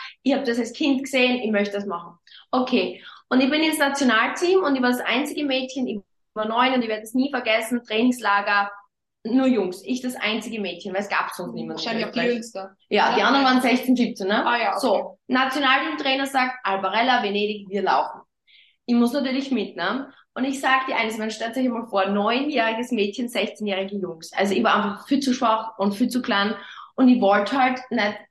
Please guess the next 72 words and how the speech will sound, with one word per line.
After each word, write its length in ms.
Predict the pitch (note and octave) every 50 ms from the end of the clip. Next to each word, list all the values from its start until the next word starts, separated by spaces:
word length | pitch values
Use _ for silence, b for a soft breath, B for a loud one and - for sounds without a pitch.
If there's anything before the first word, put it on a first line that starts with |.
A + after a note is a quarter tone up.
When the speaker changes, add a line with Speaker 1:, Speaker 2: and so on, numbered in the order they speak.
| _
Speaker 1:
aufgeben. 760 | B3+ C#4 D#4 F4 - - - G#3+ F#3 F3+ F#3 F3+ F3+ - -
Speaker 2:
Du 120 | - A#3
hast 220 | A#3 A#3 - - -
dran, 360 | C#4 D4 C#4 C4 C4+ - -
Speaker 1:
Ich 60 | - -
Speaker 2:
genauso 520 | A#3+ B3 B3+ B3 C4 C#4+ D4 - B3 A3+
Speaker 1:
bin, 60 | - C4
ja, 260 | B3 A#3 B3+ - C4 F#4+
Speaker 2:
schnell 120 | - - A3+
laufen. 400 | A3+ A#3 - A3+ A#3 A3+ B3 - - B3 - _ _ _ -
Speaker 1:
ja, 80 | A4+ A#4
und 580 | - - - _ _ _ _ _ _ - - G4
ich 60 | -
bin, 100 | G#4+ A4+ - _ _ _ _ _ _ F#4+ F#4+ F#4 F#4
und 220 | F#4+ F4+ F4+ - -
der 80 | D4+
Trainer 160 | D4+ D4+ - D#4+
so, 100 | D#4+ -
„Go, 180 | - D4+ D4+ D4
go, 160 | D4+ C4+ B3+
go.“ 300 | B3+ C4 C#4+ D#4+ - - - - _ _ _ _ -
Ich 80 | C#4+
war 120 | C4+ C#4+ C#4+
so 200 | - D4+ D#4 E4
fertig, 400 | E4+ F4+ C4+ B3+ B3 C#4 D4 C#4+
ich 60 | C4+ B3+
bin 140 | C#4 B3+
nur 100 | C4 C4+
aufs 160 | C#4 C#4 - -
Zimmer, 260 | - C4 C4+ D4+ D#4+ D#4+
ich 80 | D4+
hab 80 | B3+ G#3+
mich 100 | A#3+ A#3+
übergeben, 460 | A3 A3 A3 A3 A3 G#3+ A3+ C4+ C4
ich 100 | - G#3+
war 140 | G3+ G3+ G3+
fertig. 680 | - - - - A3 A3 B3 A#3+ G3+ F#3+ G3+ - - _ _ _ B B B B B B B
Und 140 | - C#4 C#4
ich 100 | D4 C#4+
hab 80 | C#4
mir 100 | C#4 C#4
dann 140 | C4+ C4 C4+
gedacht, 200 | C4 B3 C#4 C4+
ich 80 | C#4+ B3
hab 160 | - - -
heulend 360 | A#3+ A3+ A#3 B3+ D#4 F4 E4+
meine 160 | C#4 B3+ B3+
Mama 240 | A#3+ A#3 C4+ C#4+ B3
angerufen 480 | G#3 G#3 G#3 G#3 G#3 G#3 G#3 G#3 B3 B3+
und 80 | C4
hab 80 | B3 A#3+
gesagt, 200 | - - B3 A#3
„Mama, 400 | A3+ G#3+ G#3 G#3+ A#3 B3 A#3+ -
es, 280 | - A3+ A#3 A3+ - -
ich 140 | A3 G#3+ G3+
weiß 200 | F#3+ F#3 F#3+ G#3
nicht, 120 | G3+ G3
wie 60 | G3+
ich 60 | G#3+ G3+
das 120 | G3+ G3+
aushalten 580 | - - F#3+ A#3+ D4 D4 E4 E4 D#4+ D#4+ D#4+ D4+
soll, 240 | - D#4+ C#4+ C#4 C#4+
das 160 | D4 C#4+ -
ist 120 | B3 A3+ -
die 80 | A3+ G3+
Katastrophe 680 | - B3+ G3 - C4 B3+ - B3+ B3 C4 C#4+ D#4 D#4 C#4+
da.“ 120 | D4 C#4+
Und 100 | C#4 C4
sie 80 | - D4+
hat 60 | -
gesagt, 220 | - D#4 D4+ -
„Schatzi, 380 | - D#4 D#4 D#4 F4+ E4 - B